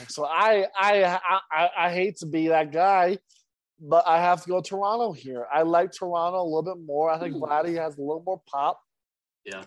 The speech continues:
Speaker 1: I don't know how I feel about Seattle yet, 'cause look, one of these two teams is probably gonna have to face. I, I,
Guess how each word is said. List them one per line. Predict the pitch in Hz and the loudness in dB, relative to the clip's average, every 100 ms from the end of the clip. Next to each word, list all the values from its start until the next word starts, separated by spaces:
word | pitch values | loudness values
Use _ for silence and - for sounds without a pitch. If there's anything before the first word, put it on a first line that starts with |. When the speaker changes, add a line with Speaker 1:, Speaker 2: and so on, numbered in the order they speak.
| - | -4
Speaker 1:
I | |
don't | 160 180 | -2 -2
know | 175 | -4
how | 156 170 | -2 -2
I | 170 | -2
feel | 170 165 | -4 -2
about | 156 147 | 0 -2
Seattle | - 151 160 156 | -4 -2 0 -2
yet, | 127 135 - - - - | -4 -6 -8 -20 -20 -6
'cause | 170 160 | -2 2
look, | 180 147 _ _ | 2 0 _ _
one | 160 185 220 | -2 0 4
of | |
these | 202 165 | 2 2
two | - | -4
teams | 196 - 196 170 | -6 -4 -4 -4
is | 143 | -10
probably | - 160 170 175 | -4 -2 0 -2
gonna | 185 175 | -6 -4
have | 175 165 | -4 -6
to | |
face. | 147 - 170 170 165 - | -10 -2 0 -2 -6 -6
I, | 165 | -4
I, | 156 | -4